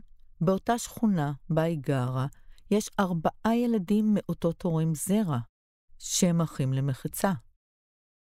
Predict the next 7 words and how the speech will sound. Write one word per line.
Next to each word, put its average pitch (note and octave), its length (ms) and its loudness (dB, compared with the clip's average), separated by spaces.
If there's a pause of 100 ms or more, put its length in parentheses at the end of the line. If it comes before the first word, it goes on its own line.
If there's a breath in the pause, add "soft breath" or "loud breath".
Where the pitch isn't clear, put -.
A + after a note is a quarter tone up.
(220)
ארבעה F3+ 460 2
ילדים G#3+ 520 2 (120)
באותה D#3+ 500 0
שכונה, F#3+ 640 0 (400 soft breath)
וילד E3+ 640 0
אחד D#3+ 400 0 (120)
ממש D#3+ 640 0